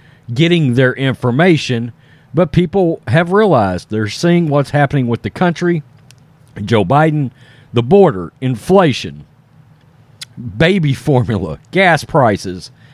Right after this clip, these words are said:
Uh, the list will go on and on. Defunding the police and how that's raised and spiked our crime levels,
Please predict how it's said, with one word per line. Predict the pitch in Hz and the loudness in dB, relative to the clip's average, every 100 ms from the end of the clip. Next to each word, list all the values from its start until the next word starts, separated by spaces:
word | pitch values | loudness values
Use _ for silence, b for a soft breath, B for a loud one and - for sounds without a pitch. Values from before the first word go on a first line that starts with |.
| b b | b b
Uh, | 117 117 113 117 | -2 0 0 -2
the | 147 147 | -6 -2
list | 143 170 175 - | 0 2 0 0
will | 147 | 0
go | 147 135 127 | 2 2 2
on | 131 | 0
and | 123 | 0
on. | 147 156 156 92 | 2 2 2 0
Defunding | 123 156 - 180 185 185 | 2 2 2 0 0 -2
the | 180 | -2
police | 190 190 202 170 123 - | 2 4 4 2 -4 -6
and | 131 127 120 - | -6 -4 -6 -8
how | 85 95 131 151 | -12 -2 0 2
that's | 156 165 - - b b b | 2 0 -4 -16 b b b
raised | 98 123 170 196 190 151 | -2 2 2 2 0 0
and | 139 147 | -2 -2
spiked | - - 170 180 156 | -4 -2 2 2 0
our | 175 165 | -2 0
crime | 185 180 180 165 | 0 2 2 0
levels, | 127 120 110 113 | 0 0 0 -4